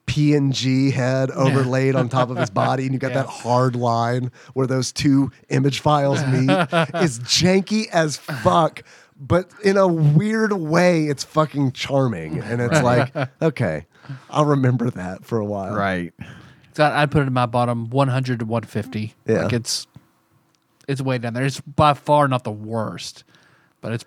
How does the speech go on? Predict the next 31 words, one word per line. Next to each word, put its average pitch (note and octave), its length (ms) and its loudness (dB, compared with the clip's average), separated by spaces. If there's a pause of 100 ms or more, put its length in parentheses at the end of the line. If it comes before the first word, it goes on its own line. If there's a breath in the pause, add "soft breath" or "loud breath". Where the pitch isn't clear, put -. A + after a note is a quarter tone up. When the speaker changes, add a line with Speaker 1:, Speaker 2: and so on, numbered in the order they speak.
(100)
Speaker 2:
it's B2 180 -10
far - 220 -12
down - 140 -16
there. A#2+ 100 -20
Speaker 1:
It's - 140 0
a A3 60 2
bad A#2+ 500 0
video D2+ 480 -10
game, D2+ 340 -12
I F#2 60 -6
Speaker 2:
Yeah. G2+ 80 -8
Speaker 1:
think G2 180 -2
it's F2 120 -4
fair B2 180 6
Speaker 3:
Truly. F#2 200 4
Speaker 1:
to E2+ 60 0
say. A1+ 500 -12 (260)
Speaker 3:
Mm-hmm. F#2+ 200 -2
Speaker 2:
Yep. F2+ 200 -2 (460)
Speaker 3:
It's - 220 -4
not B2 220 4
a G#2 40 2
fun G#2 280 -2
experience. F#2 600 -2 (320 loud breath)
It C3+ 100 2
was, B2 260 0 (340 loud breath)
I D3 120 2
had E3 180 2
fun B2 340 2
watching G2+ 600 2
the E2+ 500 0